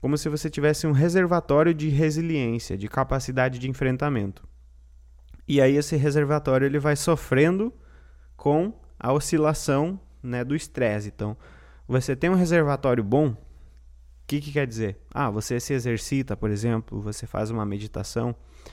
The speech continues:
você tem um reservatório grande. Quando vem um estado de,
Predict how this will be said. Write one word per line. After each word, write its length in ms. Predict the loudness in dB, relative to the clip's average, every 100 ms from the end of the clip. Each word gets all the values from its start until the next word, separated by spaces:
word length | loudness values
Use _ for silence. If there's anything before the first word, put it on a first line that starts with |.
| -20 -20 -20 -20 -20 -20 -6
você 280 | -2 0 0
tem 120 | 2
um 40 | 2
reservatório 680 | 4 4 4 2 4 4
grande. 460 | 6 6 4 0 -6 -18 -20 -20 4
Quando 280 | 4 6 4
vem 240 | 4 4 2
um 120 | 0
estado 440 | -2 0 0 2
de, 380 | -2 0 0 -2